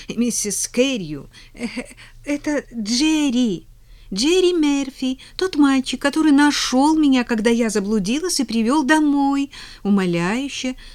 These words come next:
продолжала Полианна. "Теперь вы позволите мне пойти?" Миссис Кэррию отрицательно покачала головой. "Об этом не может быть и речи, Полианна".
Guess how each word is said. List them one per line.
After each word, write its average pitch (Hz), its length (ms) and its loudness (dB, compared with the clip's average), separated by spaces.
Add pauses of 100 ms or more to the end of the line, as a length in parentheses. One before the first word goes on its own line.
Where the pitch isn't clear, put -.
(180)
продолжала 175 640 -4
Полианна. 156 580 -8 (640)
"Теперь 294 540 0 (180)
вы 269 100 -2
позволите 359 640 -4
мне 190 180 -2
пойти?" 175 580 -10 (840)
Миссис 147 340 -6
Кэррию 160 360 -2
отрицательно 190 800 -6
покачала 170 720 -8
головой. 180 640 -8 (300)
"Об 156 300 -2
этом - 420 -4 (600)
не 190 100 2
может 170 320 -2
быть 214 220 -6
и 370 40 -6
речи, 381 340 -8
Полианна". 110 500 -14